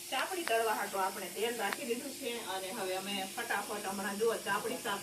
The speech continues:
મસ્ત મજાનું ચૂલા પર બનાવીએ, બરોબર? અને પછી જમાડીએ બધાને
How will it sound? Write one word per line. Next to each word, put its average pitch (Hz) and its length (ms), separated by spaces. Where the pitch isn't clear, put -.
મસ્ત 240 260
મજાનું 202 460
ચૂલા 226 300
પર 196 120
બનાવીએ, 208 460
બરોબર? 262 400
અને 370 200
પછી 240 260
જમાડીએ 202 500
બધાને 165 380